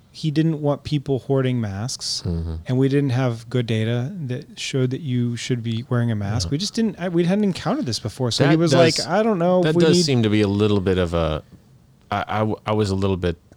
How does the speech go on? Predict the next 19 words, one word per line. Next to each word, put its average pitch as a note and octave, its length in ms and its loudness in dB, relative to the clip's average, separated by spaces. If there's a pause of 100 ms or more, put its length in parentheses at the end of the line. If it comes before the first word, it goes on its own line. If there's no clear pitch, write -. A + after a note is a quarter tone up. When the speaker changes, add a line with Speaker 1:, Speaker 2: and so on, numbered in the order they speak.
(280)
Speaker 2:
curious F2+ 400 0
about D2+ 280 -6
that, - 240 -6
like, E2 240 -6
why E2 200 -2
he E2+ 120 -4
did E2 180 -2
that, C#2+ 160 -4
'cause F2 120 -6
I A#2+ 100 0
think C3+ 380 -2
he G2 180 -2
knew F2+ 600 2 (180)
that F#2 320 -4
masks F#2 340 -2
were E2 60 -4
gonna E2 180 -2
be D#2 120 -4
good. - 300 -6